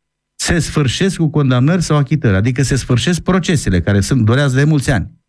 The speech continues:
Anul acesta încep să plinească.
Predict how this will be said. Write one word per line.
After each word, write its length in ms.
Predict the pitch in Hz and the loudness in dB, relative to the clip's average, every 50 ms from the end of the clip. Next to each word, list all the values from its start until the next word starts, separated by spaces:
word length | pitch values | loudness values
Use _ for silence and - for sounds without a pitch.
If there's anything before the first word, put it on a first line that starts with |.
| _ _ _ _ _ _ _ _ _ _ _ _ _ _ _ _ _ _ _ _ _ _ _ _ | _ _ _ _ _ _ _ _ _ _ _ _ _ _ _ _ _ _ _ _ _ _ _ _
Anul 280 | - 143 143 135 127 | -2 0 2 2 2
acesta 400 | 120 110 - - 196 196 202 175 | 2 0 0 0 -2 0 0 0
încep 260 | 147 131 120 - 190 | 0 0 0 -2 -4
să 160 | 170 - - 170 | -2 -2 -2 0
plinească. 600 | - 180 165 170 151 87 - - - - - | 0 2 2 2 0 -2 -4 -6 -10 -12 -12